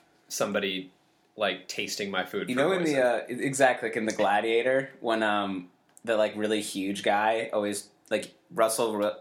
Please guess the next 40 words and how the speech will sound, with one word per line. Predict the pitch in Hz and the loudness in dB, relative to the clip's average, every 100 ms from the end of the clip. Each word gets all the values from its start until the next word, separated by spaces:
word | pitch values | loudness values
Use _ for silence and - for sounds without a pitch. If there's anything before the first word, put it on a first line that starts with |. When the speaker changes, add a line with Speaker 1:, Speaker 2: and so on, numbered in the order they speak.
| - | 0
Speaker 2:
Russell | 107 110 107 | 0 2 0
Crowe's, | 110 107 | 2 2
like, | 107 | 0
afraid | 104 - 101 95 98 | -2 -2 -2 0 0
of, | 101 - | -2 -4
to | - | -6
eat | 101 - | -6 -4
the | 92 | -6
food | 95 95 107 | -4 -2 -4
'cause | - | -6
he | 98 | -8
thinks | 98 | -6
he's | 101 | -6
gonna | 101 90 | -8 -6
be | |
poisoned | - 90 90 95 92 | -4 -4 -4 -4 -2
by, | 87 87 | -2 0
uh, | 87 82 82 - _ _ _ _ - | -2 -4 -8 -12 _ _ _ _ -6
Joaquin | 98 98 - 101 98 | -4 -4 -2 -2 -4
Phoenix, | 87 95 107 - - - _ _ - | -6 -4 -4 -6 -10 -12 _ _ -2
and | 107 101 98 95 - | 0 0 -4 -4 -2
the | 104 | 0
really | 107 110 | 2 0
big | 98 101 104 | 0 0 0
dude | 107 110 113 | 0 0 0
just, | 110 - 107 | -4 0 0
like, | 104 - | 0 -2
eats | 117 107 101 | -4 -2 -2
his | 110 101 | -4 -2
food | 107 104 101 | -2 -2 0
first. | 101 101 123 - - - _ | 0 0 -2 -4 -10 -16 _
That's | - - 226 | 4 4 4
what | 196 135 | 0 -2
Speaker 1:
<laughs> | - | -4
Speaker 2:
Egypt | 123 113 117 98 | -4 0 -2 0
needs. | 95 90 107 | -4 -4 0
They | 120 | 2
Speaker 1:
Yeah. | 110 | 2
Speaker 2:
need, | |
like, | 156 139 | 2 2